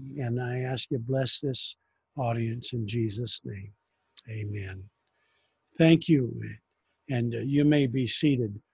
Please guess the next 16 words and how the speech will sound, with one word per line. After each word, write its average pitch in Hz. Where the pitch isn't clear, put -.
<clears throat> -
I'm 156
going 180
to 151
begin 143
by 131
sharing 156
with 143
you 131
the 127
purposes 120
for 127
crisis 135
points. -
The 113
purposes. 127